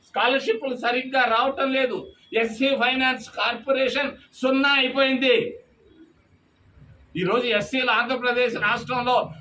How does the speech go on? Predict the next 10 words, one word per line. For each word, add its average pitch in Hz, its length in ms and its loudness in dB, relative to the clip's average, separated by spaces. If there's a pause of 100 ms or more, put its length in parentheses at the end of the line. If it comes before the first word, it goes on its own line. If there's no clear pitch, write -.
ఒక్క 196 260 0
శాతం 240 460 0
కాదు, 247 240 4
ఇరవై 247 480 0
శాతం 247 440 0
ఉన్నారు. 247 560 2 (500)
ప్రతి 226 200 0
ఐదు 254 220 2
మందిలో 262 360 2
ఒకడున్నాడు. 247 680 2